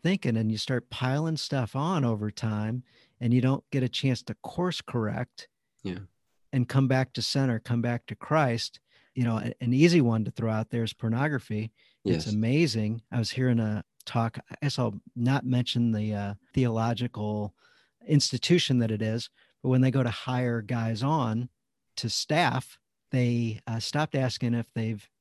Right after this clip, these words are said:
Speaker 1: viewed pornography because they couldn't find anybody to hire.
Speaker 2: Oh, man.
Speaker 1: And then as
Speaker 2: That's
Speaker 1: you
Speaker 2: sad.
Speaker 1: inside and outside churches, what's the percentage of pe-, guys that view pornography? It's the same.
Speaker 2: Mm.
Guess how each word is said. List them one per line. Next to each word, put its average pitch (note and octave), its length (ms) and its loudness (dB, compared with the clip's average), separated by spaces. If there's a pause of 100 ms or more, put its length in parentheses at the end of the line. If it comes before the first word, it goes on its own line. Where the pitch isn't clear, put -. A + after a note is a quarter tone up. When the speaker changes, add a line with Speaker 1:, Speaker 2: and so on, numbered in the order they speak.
Speaker 1:
viewed A#2 240 0
pornography A2+ 640 -4 (420)
because A#2 360 -2
they A2 120 -4
couldn't B2 280 -2
find A#2 260 -2
anybody A2+ 400 -2
to G#2+ 80 -6
hire. B2+ 520 -10 (240)
Speaker 2:
Oh, - 200 -8 (240)
man. F2 420 -2 (800)
Speaker 1:
And B2 200 4
then A#2+ 180 4
as A#2+ 160 2
Speaker 2:
That's A#2 80 -2
Speaker 1:
you A#2 100 2
Speaker 2:
sad. F#2+ 280 -4 (520)
Speaker 1:
inside D3+ 460 8
and B2 80 6
outside C3 480 0
churches, A#2+ 640 -4 (340)
what's A#2+ 240 -2
the A2+ 260 -2
percentage A#2+ 500 0
of A#2 100 -4
pe-, A#2+ 240 -2
guys A2+ 340 0
that A2+ 200 -6 (140)
view B2+ 260 0
pornography? A2+ 800 -4
It's - 120 -20
the C3+ 100 -6
same. B2 440 -4 (640)
Speaker 2:
Mm. F#2 180 -4